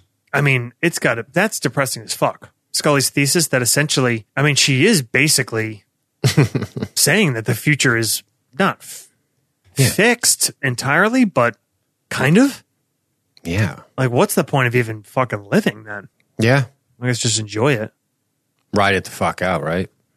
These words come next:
Speaker 1: Ride
Speaker 2: Just become
Speaker 1: it
Speaker 2: a
Speaker 1: out.
Speaker 2: nihilist.
Speaker 1: Yeah, I think I'm working on it.
Speaker 2: Yeah, it works. Works pretty well.
Speaker 1: Yeah.
Speaker 2: Um,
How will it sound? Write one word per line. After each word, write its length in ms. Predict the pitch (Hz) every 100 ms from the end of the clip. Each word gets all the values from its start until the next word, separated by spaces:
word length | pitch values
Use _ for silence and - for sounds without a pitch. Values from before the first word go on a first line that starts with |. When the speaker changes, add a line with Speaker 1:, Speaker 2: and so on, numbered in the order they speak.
| _
Speaker 1:
Ride 80 | 110
Speaker 2:
Just 140 | 127
become 160 | 170 170
Speaker 1:
it 80 | 107
Speaker 2:
a 40 |
Speaker 1:
out. 80 | 98
Speaker 2:
nihilist. 520 | 117 151 - - - - _ _ _ _ _ _ _ -
Speaker 1:
Yeah, 220 | 185 - -
I 80 | 113
think 220 | 156 143
I'm 80 | 131
working 300 | 170 160 113
on 140 | 107
it. 100 | 104 - _ _ -
Speaker 2:
Yeah, 220 | 113 65 82
it 60 |
works. 580 | 98 113 101 - - - - _ _
Works 200 | 98 -
pretty 220 | - 95
well. 340 | 90 95 - - _ _ -
Speaker 1:
Yeah. 200 | 147 113 - _ _ _ _ - - - - - - _
Speaker 2:
Um, 1500 | 135 151 160 160 156 156 156 156 160 160 160 156 160 160 151